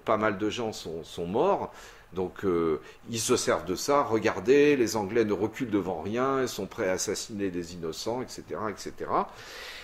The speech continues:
Et alors, ce qui est intéressant, c'est de regarder que-, quelles étaient les réactions, euh, des anti-nazis quand ils, quand ils ont entendu parler de cet attentat.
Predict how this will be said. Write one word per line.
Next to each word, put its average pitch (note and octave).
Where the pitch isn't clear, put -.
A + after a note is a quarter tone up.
Et D#3+
alors, D3+
ce -
qui F3+
est E3+
intéressant, D3+
c'est D3
de G#2+
regarder C#3+
que-, B2+
quelles B2
étaient D3
les A#2
réactions, C#3+
euh, A2
des A2
anti-nazis B2
quand -
ils, A2
quand -
ils B2
ont D3+
entendu B2
parler C3+
de D3
cet -
attentat. G#2+